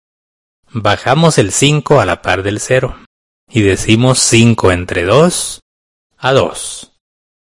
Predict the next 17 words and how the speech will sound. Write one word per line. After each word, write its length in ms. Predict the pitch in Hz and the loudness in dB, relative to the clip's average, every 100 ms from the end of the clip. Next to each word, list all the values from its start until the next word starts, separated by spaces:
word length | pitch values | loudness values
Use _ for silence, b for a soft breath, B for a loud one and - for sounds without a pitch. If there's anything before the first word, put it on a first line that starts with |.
| _ | _
Dos 260 | - 113 113 | -2 -2 -2
por 240 | - 92 | -4 -6
dos, 260 | 90 95 - | -4 -6 -6
cuatro. 600 | - 151 175 - 170 165 _ _ _ _ _ _ _ _ _ _ | -2 0 0 -4 -6 -8 _ _ _ _ _ _ _ _ _ _
Y 240 | 135 156 | 0 4
hacemos 460 | 143 - 120 120 110 | 4 4 2 4 2
la 100 | 90 | 2
resta 400 | 110 110 - 87 | 0 0 -2 -4
de 140 | 87 | -4
cinco 400 | - 123 131 127 | -2 -2 0 -2
menos 320 | 104 90 - | -2 -8 -8
cuatro 580 | - 139 127 127 127 123 _ _ _ _ _ _ | 0 0 2 -2 -2 -4 _ _ _ _ _ _
igual 840 | _ 104 92 95 101 110 113 - _ _ | _ -8 -4 -2 0 0 -4 -10 _ _
a 140 | 95 | 0
uno. 500 | 98 98 82 - - _ _ _ _ _ _ _ _ _ _ _ _ | 2 2 -2 -8 -20 _ _ _ _ _ _ _ _ _ _ _ _
Escribimos 760 | 117 - 107 95 107 127 127 | -4 -4 -6 -2 0 2 2
finalmente 920 | 110 101 107 123 151 160 156 147 _ | 0 0 0 2 2 2 0 -2 _